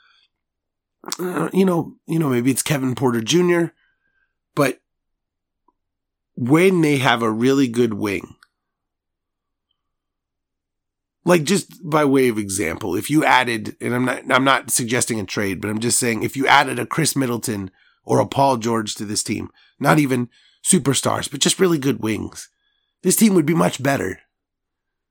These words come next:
So, you know, Kevin Love coming back, Kevin Porter Junior getting healthy, Isaac Okoro, maybe those things, you know, we see a tick up in shooting, maybe it goes better, 'cause they are generating open shots. They play hard.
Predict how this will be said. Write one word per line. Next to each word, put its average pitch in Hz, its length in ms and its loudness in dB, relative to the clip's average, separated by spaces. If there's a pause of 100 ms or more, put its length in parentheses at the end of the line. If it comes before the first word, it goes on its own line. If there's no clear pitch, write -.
(1200)
So, 165 580 2 (380)
you 190 100 2
know, 139 140 2
Kevin 120 360 -2
Love 113 200 -2
coming 98 300 -8
back, 123 440 -2
Kevin 98 300 -8
Porter 98 260 -8
Junior 117 280 -4
getting 117 240 -4
healthy, 117 280 -4
Isaac 104 300 -6
Okoro, 120 400 -4
maybe 131 220 -2
those 131 220 -4
things, 127 280 -8
you 139 60 -6
know, 131 200 -4
we 135 140 -4
see 139 220 -4
a 131 60 -2
tick - 280 -6
up 147 180 -2
in 131 100 -6
shooting, 160 380 0 (460)
maybe 147 240 2
it 123 40 -4
goes 123 200 -2
better, 127 240 0
'cause 156 200 -4
they 190 80 2
are 202 120 4
generating 123 560 -2
open 107 220 -6
shots. 110 400 -4 (260)
They 135 80 4
play 120 220 -4
hard. 156 440 0